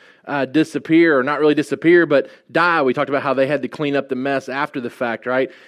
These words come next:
Um, and so we saw that God controls time. And then lastly, we saw how God's finger is on every aspect of our life. Um, how the, the magicians were able to replicate the first two plagues, and then,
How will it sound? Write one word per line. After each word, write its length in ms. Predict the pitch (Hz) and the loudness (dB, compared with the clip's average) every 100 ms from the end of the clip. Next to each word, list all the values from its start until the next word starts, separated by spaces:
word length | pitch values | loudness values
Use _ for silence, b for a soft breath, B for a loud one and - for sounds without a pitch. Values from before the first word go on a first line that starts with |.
| B | B
Um, 300 | 147 156 143 | -4 -2 -2
and 40 | 143 | -2
so 120 | 170 | 0
we 80 | 165 | 2
saw 200 | 190 190 | 4 4
that 100 | 165 | 2
God 260 | 170 180 170 | 2 0 0
controls 400 | 170 190 175 - | 0 2 2 2
time. 320 | 175 180 175 | 0 2 2
And 80 | 165 | 0
then 100 | 160 | 2
lastly, 360 | 180 202 196 | 0 2 2
we 100 | 185 | 2
saw 180 | 180 180 | 2 0
how 140 | 165 | 0
God's 400 | 151 156 160 156 | -2 -2 -2 -4
finger 720 | - - 185 196 160 131 131 B B B 151 | -6 0 2 4 4 2 0 B B B -4
is 160 | 151 | 2
on 100 | 170 | 2
every 320 | 165 175 175 | 2 2 2
aspect 460 | 170 175 - 165 165 | 2 -2 -2 -2 0
of 100 | 143 | 0
our 180 | 143 135 | 2 2
life. 540 | 139 175 120 - - b b b | 0 0 -2 -8 -18 b b b
Um, 440 | - 143 135 127 117 | -10 -6 -4 -6 -4
how 180 | 151 147 | -2 0
the, 340 | 139 135 120 B B | 4 4 2 B B
the 60 | 156 | -4
magicians 680 | 156 139 135 226 226 208 160 | -2 0 6 6 6 -4 2
were 120 | 170 | 4
able 220 | 190 185 | 4 4
to 60 | 160 | 2
replicate 580 | 165 190 175 175 160 151 | 2 0 -2 -2 -2 -4
the 80 | |
first 360 | - 185 185 - | -2 0 -2 -2
two 160 | 185 165 | -4 -4
plagues, 520 | - 147 156 165 143 | 0 2 4 2 -2
and 180 | 151 156 | -2 2
then, 260 | 165 165 | 2 0